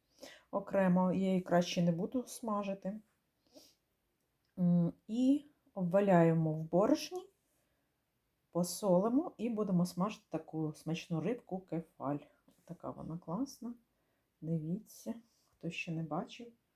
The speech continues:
Пишіть в коментах, хто ще любить таку смачну рибку, яка називається кефаль. Така от в Україні водиться. Дуже смачна, усім рекомендую.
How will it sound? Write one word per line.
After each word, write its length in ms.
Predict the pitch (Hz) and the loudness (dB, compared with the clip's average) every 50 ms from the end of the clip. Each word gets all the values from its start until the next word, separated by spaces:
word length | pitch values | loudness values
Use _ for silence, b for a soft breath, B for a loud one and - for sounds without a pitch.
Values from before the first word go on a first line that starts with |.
| _ _ _ _ _ _ _ _ _ _ _ _ _ _ - | _ _ _ _ _ _ _ _ _ _ _ _ _ _ -6
Пишіть 340 | 185 185 - 208 196 190 | -6 -4 -4 -4 -6 -6
в 60 | - - | -8 -2
коментах, 520 | - 185 240 285 294 240 - - 214 - | 0 2 4 4 2 2 0 -4 -8 -8
хто 300 | - _ - 185 196 202 | -10 _ -6 -4 -4 -4
ще 560 | - - - - - - - - 180 175 165 | -6 -8 -8 -8 -6 -6 -6 0 2 2 2
любить 400 | 160 160 190 196 - 208 - - | 4 2 -2 -2 -2 -8 -8 -6
таку 280 | - 202 - - 175 175 | -10 -10 -10 -8 -10 -10
смачну 520 | - - - 208 - - - - 160 156 | -10 -8 -10 -10 -10 -10 -10 -10 -8 -6
рибку, 440 | 147 143 156 180 _ _ - 214 220 b b b b b b b b b _ | -4 -6 -6 -6 _ _ -18 -18 -18 b b b b b b b b b _
яка 120 | - 147 | -6 -4
називається 680 | 160 160 156 156 151 143 151 156 175 175 - - - 170 - _ _ | -2 -2 -2 -2 -2 0 2 2 2 0 -2 -4 -10 -12 -12 _ _
кефаль. 760 | - 151 160 196 202 - - - - 151 143 143 147 175 170 - _ _ _ | -10 -6 -6 -6 -6 -8 -20 -18 -10 -8 -6 -4 -4 -6 -8 -8 _ _ _
Така 200 | _ _ - 143 | _ _ -8 -6
от 220 | 139 147 147 - | -6 -6 -6 -8
в 60 | 147 | -16
Україні 540 | 147 - - 180 175 165 156 156 147 147 143 | -10 -8 0 2 2 2 2 0 0 -2 -2
водиться. 560 | 139 139 143 165 180 247 240 - - 277 294 - _ _ _ _ _ _ _ _ _ _ _ _ | -2 -2 -4 -2 -4 -4 -8 -6 -6 -6 -6 -6 _ _ _ _ _ _ _ _ _ _ _ _
Дуже 280 | - 160 202 220 208 185 | -4 -2 -2 -2 -2 -4
смачна, 520 | - - 160 165 170 - - 151 147 143 | -6 -6 -6 -6 -6 -6 -6 -2 -2 -2
усім 300 | 147 156 - - 190 233 | -2 -2 -4 -8 -6 -6
рекомендую. 760 | 269 202 - - 151 147 147 143 143 139 143 135 143 151 156 | -6 -6 -6 -6 -4 -4 -2 -4 -4 -4 -4 -4 -4 -6 -8